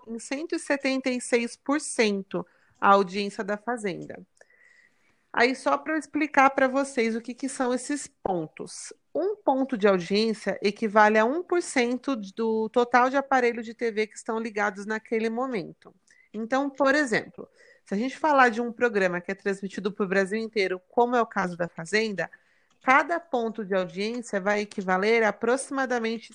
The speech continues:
duzentos e sessenta mil domicílios que estão sintonizados. Então, gente, quatorze ponto quatro pontos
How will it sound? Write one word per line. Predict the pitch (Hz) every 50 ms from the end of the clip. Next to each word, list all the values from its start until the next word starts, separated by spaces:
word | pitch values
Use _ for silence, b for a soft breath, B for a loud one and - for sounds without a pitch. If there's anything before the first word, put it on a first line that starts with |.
| - _
duzentos | - 185 220 214 196 226 247 285 294 - 277 240 247
e | 254
sessenta | - - 254 240 - - 247 233 233 220 - 240 240
mil | 226 226 226 240 254 269 302 302 285 247 220 - _ _ - _ -
domicílios | 185 208 208 208 214 202 - - 214 196 180 190 - - - - - b b b b b b
que | - 202
estão | - - 202 196
sintonizados. | 196 - 208 196 202 196 190 190 190 175 180 160 156 151 156 165 165 - - b b b b b b b b b
Então, | 196 196 190 240 240 262 277 262 220
gente, | 220 202 190 185 - -
quatorze | - - - 226 220 - 262 254 277 285 254 269 262
ponto | 269 - - 254 220 220 214 214 - 214
quatro | - - - 226 226 240 233 233 233
pontos | - _ - 220 220 220 214 208 - 165 - - -